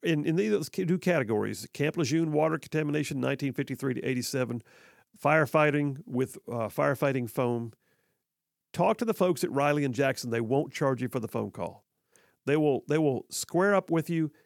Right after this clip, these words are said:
They'll give you a fair assessment of what they think you have. They will never get paid unless they get you paid first. And they've made a career out of getting people made whole,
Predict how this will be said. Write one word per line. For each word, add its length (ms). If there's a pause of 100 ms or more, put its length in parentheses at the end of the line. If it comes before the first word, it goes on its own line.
(200)
They'll 160
give 240
you 100
a 60
fair 240
assessment 400
of 80
what 80
they 100
think 240
you 80
have. 380
They 180
will 160
never 320
get 220
paid 240
unless 220
they 100
get 320
you 200
paid 360
first. 420 (400)
And 100
they've 140
made 200
a 40
career 560 (400)
out 180
of 160
getting 280
people 300
made 260
whole, 520